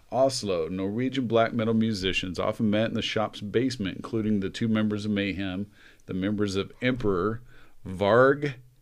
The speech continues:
Count Grishnok Vikernes of Ber-, Burzum, and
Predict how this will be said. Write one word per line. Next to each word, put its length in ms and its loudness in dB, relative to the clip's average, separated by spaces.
Count 520 -2
Grishnok 840 0
Vikernes 1200 2
of 220 -8
Ber-, 340 4
Burzum, 720 0
and 360 -2